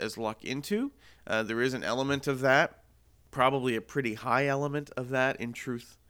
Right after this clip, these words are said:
and reality. Uh, but those are the guys I would expect to see up there.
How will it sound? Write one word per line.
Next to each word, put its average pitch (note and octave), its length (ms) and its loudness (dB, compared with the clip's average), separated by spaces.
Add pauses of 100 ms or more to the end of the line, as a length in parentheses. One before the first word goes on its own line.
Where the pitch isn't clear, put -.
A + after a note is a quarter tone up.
(180)
and A2 160 -8
reality. B2+ 580 2 (380)
Uh, A2 200 6
but G#2+ 180 -2
those E3+ 220 4
are - 20 -2
the F3 80 4
guys D#3 260 8
I D#3 60 8
would C#3+ 100 4
expect C#3+ 280 2
to C3+ 80 -6
see C3+ 240 4
up C3 160 4
there. C3+ 340 6